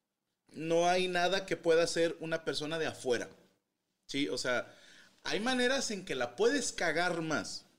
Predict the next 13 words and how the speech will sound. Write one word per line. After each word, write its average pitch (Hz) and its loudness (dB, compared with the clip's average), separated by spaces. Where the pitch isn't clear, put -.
Eso 139 -2
sí, - -4
curiosamente, 190 -2
puedo 190 2
hacerle 151 0
más 180 0
complicado 170 -2
su, 139 -4
<laughs> - -10
su 170 -8
ataque 185 2
de 165 2
ansiedad. 151 2